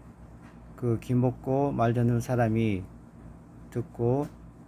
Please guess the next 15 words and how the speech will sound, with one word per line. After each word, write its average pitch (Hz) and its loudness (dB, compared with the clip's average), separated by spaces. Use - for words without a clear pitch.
혀가 131 4
풀리게 127 0
되었습니다. 113 -2
주님, 107 -2
주님, 123 2
제 117 0
안에도, 123 4
어, 104 -6
제 120 0
귀를 123 2
막고 123 2
저 120 0
혀를 135 4
붙잡고 127 -4
있는 110 2